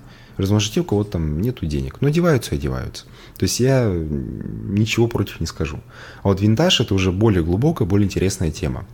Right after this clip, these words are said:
Я про винтаж ничего не знал, не догадывался. Ну, знал, догадывался, но не рассматривал.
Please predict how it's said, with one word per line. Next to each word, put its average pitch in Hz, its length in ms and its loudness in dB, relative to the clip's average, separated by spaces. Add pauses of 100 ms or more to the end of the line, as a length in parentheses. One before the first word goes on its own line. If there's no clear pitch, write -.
(540)
Я 143 140 4
про 123 100 4
винтаж 92 560 2 (540)
ничего 107 260 4
не 90 120 4
знал, 131 280 4
не 90 160 4
догадывался. 87 1080 0
Ну, 147 280 0
знал, 110 240 4
догадывался, 104 580 2
но 117 460 2
не 101 160 2
рассматривал. - 640 -2